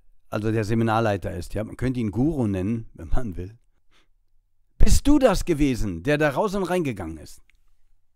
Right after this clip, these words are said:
"Nein", sagt er, "das war dieser Mann da." Ich sag, "Du kannst es ja gar nicht gewesen sein, du hast völlig recht.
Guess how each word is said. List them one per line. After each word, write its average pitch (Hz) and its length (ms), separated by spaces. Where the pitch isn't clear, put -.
"Nein", 117 420
sagt 87 200
er, 95 100
"das 92 280
war 87 140
dieser 92 280
Mann 202 260
da." - 80
Ich - 140
sag, 147 200
"Du 131 120
kannst 135 260
es 110 80
ja 123 80
gar 110 160
nicht 110 160
gewesen 131 320
sein, 143 200
du 113 60
hast 95 100
völlig 87 320
recht. 156 320